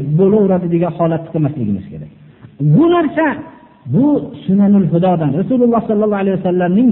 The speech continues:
buyruqlaridir bu. Hali aytib o'tganimizdek, sunnat ikki qism bo'ladi. Bittasi Sunanul Hudo buyurganlar. Bittasi bo'lsa, uni odatiy sunnatlari o'zlari amal qilganlar. Mana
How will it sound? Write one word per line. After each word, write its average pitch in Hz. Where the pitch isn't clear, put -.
buyruqlaridir 196
bu. 110
Hali 185
aytib 254
o'tganimizdek, 240
sunnat 254
ikki 220
qism 269
bo'ladi. 160
Bittasi 262
Sunanul 262
Hudo 269
buyurganlar. 202
Bittasi 233
bo'lsa, 302
uni 226
odatiy 185
sunnatlari 170
o'zlari 156
amal 135
qilganlar. 85
Mana 208